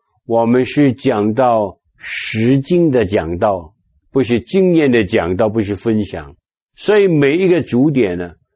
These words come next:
它一定要有圣经的根据。比如说，在一段的经文里面，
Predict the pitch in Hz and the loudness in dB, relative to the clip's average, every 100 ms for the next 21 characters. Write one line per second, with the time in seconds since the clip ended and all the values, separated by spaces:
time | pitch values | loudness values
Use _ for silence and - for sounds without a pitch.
0 | _ - 127 127 123 131 - 160 151 143 | _ -10 -4 -2 -2 -4 -4 -2 0 2
1 | 139 123 127 120 104 90 87 - - - | 2 2 2 2 0 -2 -4 -10 -14 -2
2 | 170 135 110 104 92 120 120 117 113 104 | 0 2 2 -2 -4 -2 0 0 -2 -4
3 | 95 87 - 127 120 110 - 76 62 _ | -6 -6 -4 0 2 0 -2 -12 -14 _
4 | _ _ _ _ _ _ - 135 160 160 | _ _ _ _ _ _ -2 0 2 2
5 | 165 156 139 165 147 151 143 - 247 247 | 2 2 2 0 2 2 0 0 0 2
6 | 233 185 175 170 135 98 | 2 2 2 2 0 -4